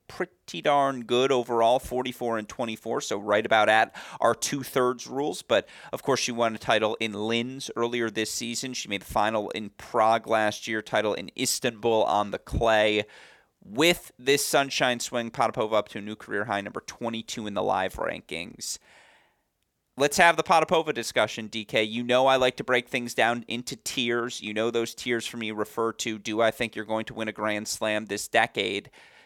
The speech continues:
Have you, do you now have Potapova in a place in your mind where you would elevate her into tier one, where by January first,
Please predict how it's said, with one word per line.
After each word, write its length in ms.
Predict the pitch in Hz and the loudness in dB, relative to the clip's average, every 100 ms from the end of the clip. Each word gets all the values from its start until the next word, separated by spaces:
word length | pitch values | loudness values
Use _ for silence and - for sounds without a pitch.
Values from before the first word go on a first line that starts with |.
| _ _ _ _ _ | _ _ _ _ _
Have 280 | 131 123 113 | 2 2 0
you, 120 | 113 - | -12 -8
do 100 | 127 | -8
you 240 | 117 147 | -4 -4
now 240 | 151 156 143 | 2 4 6
have 280 | 135 135 - | 4 2 2
Potapova 500 | 131 127 139 120 117 | 2 2 2 0 0
in 80 | |
a 60 | 107 | 0
place 360 | - 113 110 110 | 0 0 0 -4
in 100 | 107 | -4
your 180 | 110 | -4
mind 340 | 113 104 98 - | 0 0 0 -4
where 140 | 98 | -8
you 160 | 107 113 | -6 -2
would 140 | 113 | 2
elevate 480 | 78 107 107 107 101 | 4 4 2 0 -2
her 140 | 117 | -2
into 220 | 95 101 - | -4 -6 -10
tier 320 | - 107 95 | -6 -4 -2
one, 240 | - 64 - | -4 -8 -6
where 100 | 95 | -2
by 300 | 107 101 - _ - | 2 2 0 _ -4
January 580 | 120 127 151 147 143 | 0 2 2 2 2
first, 500 | 139 123 113 107 - | 2 0 0 -2 -10